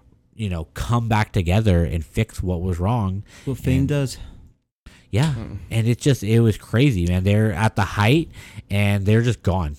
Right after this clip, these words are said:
Speaker 2: Especially 'cause they came, like, they came on the scene at the perfect time. You had that dance pop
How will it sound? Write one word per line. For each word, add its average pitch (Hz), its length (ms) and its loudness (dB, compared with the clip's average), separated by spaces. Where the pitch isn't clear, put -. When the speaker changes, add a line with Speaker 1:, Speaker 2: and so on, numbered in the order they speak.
Speaker 2:
Especially 165 440 -4
'cause 123 220 -4
they 139 140 -4
came, 165 520 -8
like, 113 200 -8
they 135 120 -4
came 160 300 -4
on 143 120 0
the 120 60 0
scene 123 460 -4
at 120 320 -8
the 151 260 0
perfect 131 720 -6
time. 117 300 -8
You 117 120 -8
had 131 100 -4
that 123 200 -4
dance 123 280 -4
pop 127 320 -8